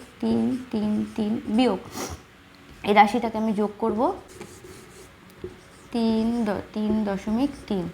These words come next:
তোমরা দেখো, আমরা যোগটা, আহ, বিয়োগে বিয়োগে যে যোগটা হলো, সেটা আমরা বের করে নিয়েছি। এবার কি করতে হবে, এই রাশিটাকে আমরা যোগ করব। যোগ করলে কত হবে? শূন্য দশমিক শূন্য তিন এবং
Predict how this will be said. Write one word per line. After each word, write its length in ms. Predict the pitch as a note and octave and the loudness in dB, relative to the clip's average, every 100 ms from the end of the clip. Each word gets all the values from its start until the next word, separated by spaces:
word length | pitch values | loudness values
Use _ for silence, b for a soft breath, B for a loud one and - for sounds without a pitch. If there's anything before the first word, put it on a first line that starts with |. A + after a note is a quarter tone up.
| - - | -6 0
তোমরা 180 | B3 C4+ | 2 4
দেখো, 140 | A#3 A#3 D4+ | 4 4 4
আমরা 140 | C#4+ A3+ | 4 4
যোগটা, 320 | B3+ B3+ - B3+ | 0 -2 -6 -6
আহ, 340 | - F#3+ G3+ G#3 | 0 4 4 4
বিয়োগে 260 | B3+ B3+ B3+ | 4 4 2
বিয়োগে 260 | C4+ C4 C4+ A3+ | 2 2 2 2
যে 60 | G#3 | 0
যোগটা 240 | A3 G#3+ B3 | 0 0 0
হলো, 120 | B3+ D#4+ | 2 0
সেটা 160 | B3+ G#3 G#3 | 0 2 2
আমরা 140 | A3+ G#3 | 2 0
বের 120 | G#3 A3 | 0 2
করে 140 | A#3+ A#3+ | 2 2
নিয়েছি। 260 | B3 B3 G4+ - B B B A#3 | 2 0 -2 -4 B B B 6
এবার 180 | D4 D#4 | 6 6
কি 80 | D#4 C#4 | 2 0
করতে 220 | C4 B3+ | 0 0
হবে, 140 | A#3+ C4 - - | 2 2 -2 2
এই 80 | D4+ C#4+ | 4 6
রাশিটাকে 440 | A3 - G3 G3+ C4+ | 4 2 -2 0 2
আমরা 160 | G#3+ D4 D#4 | 4 4 4
যোগ 120 | A3 - E3+ | 4 2 -2
করব। 180 | E3 E3+ F#3 - - - - - - - - - - - | -2 -2 -6 -10 -20 -20 -20 -20 -20 -20 -20 -20 -14 0
যোগ 120 | A#3 B3+ | 2 6
করলে 140 | C#4+ C#4 | 6 6
কত 100 | C4+ C4+ | 2 2
হবে? 120 | C#4+ D4 | 0 2
শূন্য 220 | C#4+ C#4+ D#4 C4+ | 6 8 6 4
দশমিক 420 | B3+ B3+ B3+ C#4+ - - | 0 0 2 0 -2 -4
শূন্য 300 | C4 B3+ B3 B3+ B3+ - | 0 2 2 0 -2 -2
তিন 220 | A3+ A3 D4 - B B B | 2 2 2 -2 B B B
এবং 160 | A3+ B3 | 2 2